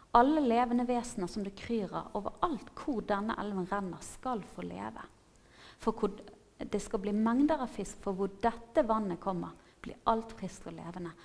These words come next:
Alt som er der elven renner. Sant? Så jeg synes det er sånn godt bilde på Jesus.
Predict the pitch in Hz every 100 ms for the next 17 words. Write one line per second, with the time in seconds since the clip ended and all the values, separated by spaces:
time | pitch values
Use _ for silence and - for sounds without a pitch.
0 | - - - 277 240 - 196 190 208 190
1 | 180 170 - 185 180 180 175 180 170 170
2 | - - - - - 233 220 - - -
3 | - - - - - - 262 240 - -
4 | - - - - - 269 285 285 254 240
5 | 208 - 277 - - 196 196 208 220 -
6 | 180 180 - - - - 196 226 - -
7 | - - - -